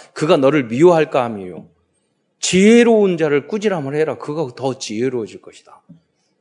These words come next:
게으른 사람은 부-, 사리분별이 판단이 잘 된 그 사람보다 자기가 일곱 배나 지혜롭게 생각해요. 자기는 그렇게 게으르고 일을 안 하고 막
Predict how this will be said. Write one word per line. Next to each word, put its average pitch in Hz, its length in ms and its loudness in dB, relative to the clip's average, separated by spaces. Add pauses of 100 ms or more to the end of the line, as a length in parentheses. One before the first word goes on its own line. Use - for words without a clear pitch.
(160)
게으른 180 520 2
사람은 160 580 -2 (720)
부-, 151 140 -14
사리분별이 196 640 2
판단이 202 480 -2
잘 127 340 -12
된 180 180 2
그 175 320 0
사람보다 139 640 -6
자기가 160 560 -2 (400)
일곱 175 440 2
배나 170 180 2
지혜롭게 127 500 -2
생각해요. 90 400 -18
자기는 208 460 -6
그렇게 - 360 -18
게으르고 135 560 -4
일을 123 360 -6 (160)
안 113 180 -6
하고 123 360 -4
막 110 100 -14